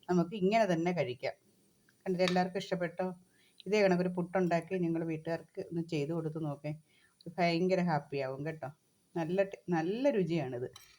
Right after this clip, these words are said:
ഇതാ ഇതേ കണക്ക് പറ പറ പറ മു-, ചെറിയ മുത്തായത് കേട്ടോ. ഇച്ചിരി മെന-, ഇച്ചിരി ക്ഷമ വേണം ഈ മണിപ്പുട്ട് ഉണ്ടാക്കണമെങ്കിൽ.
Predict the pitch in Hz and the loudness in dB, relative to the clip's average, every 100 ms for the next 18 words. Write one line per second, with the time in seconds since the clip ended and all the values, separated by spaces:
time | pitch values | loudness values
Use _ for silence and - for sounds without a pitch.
0 | _ _ _ _ _ _ 165 151 156 _ | _ _ _ _ _ _ -6 -4 -6 _
1 | _ _ 170 165 147 - 160 151 147 151 | _ _ -4 -4 -4 -4 -2 0 -2 -2
2 | 151 165 160 - - 233 208 269 285 214 | -2 -4 -6 -10 -4 2 2 2 0 0
3 | - 156 151 185 180 139 - _ _ _ | 4 4 6 2 2 -6 -10 _ _ _
4 | - 202 226 202 196 - 185 - 311 320 | -4 -2 2 2 0 -4 -12 -2 0 2
5 | 226 220 220 208 196 233 180 190 180 180 | 2 4 6 6 4 2 0 2 2 0
6 | 180 180 156 156 160 160 156 185 | 0 0 2 0 0 0 0 -2